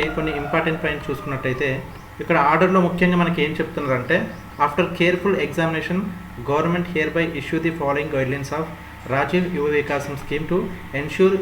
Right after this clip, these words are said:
uni-, uniformity and efficiency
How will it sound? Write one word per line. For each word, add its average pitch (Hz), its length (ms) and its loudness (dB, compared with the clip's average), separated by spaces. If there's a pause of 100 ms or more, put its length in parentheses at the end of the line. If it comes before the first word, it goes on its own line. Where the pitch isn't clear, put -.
(140)
uni-, 160 160 0 (120)
uniformity 170 560 4 (760)
and 156 120 2 (220)
efficiency 165 720 0